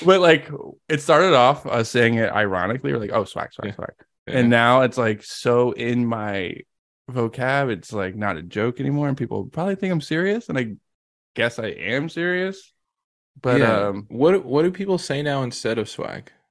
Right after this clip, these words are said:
Speaker 1: Bet. All right, bet.
Speaker 2: All right, bet, bet. I don't think I've ever said bet in a serious
Speaker 1: They say it in California a lot, so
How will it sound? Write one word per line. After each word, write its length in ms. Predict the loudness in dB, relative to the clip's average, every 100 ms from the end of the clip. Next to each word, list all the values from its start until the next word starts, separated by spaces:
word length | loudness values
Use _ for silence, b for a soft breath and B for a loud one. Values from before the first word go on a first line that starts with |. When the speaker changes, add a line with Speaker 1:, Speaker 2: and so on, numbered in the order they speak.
| _ _ _ _ _ _ _ _
Speaker 1:
Bet. 280 | 0 0 -2 _ _
All 80 | -4
right, 180 | -4 -4
bet. 300 | -4 -4 -8 _ _ _ _ _
Speaker 2:
All 80 | -12
right, 160 | -10
bet, 220 | -8 -8 -8 _ _
bet. 240 | -14 -14 -14 _ b b
I 100 | 0
don't 80 | 2
think 120 | 4
I've 80 | 4
ever 200 | 4 2
said 300 | 2 0 2
bet 320 | 2 0 0
in 120 | -2 -2
a 180 | -2 -4
serious 880 | -4 -2 -2 -2 -6 -10 -18 -20 -20 _ _
Speaker 1:
They 140 | 0
say 260 | 2 4 4
it 60 | 2
in 100 | -2
California 500 | -2 -4 -4 -6 -8
a 40 |
lot, 240 | -8 -10
so 300 | -12 -14 -14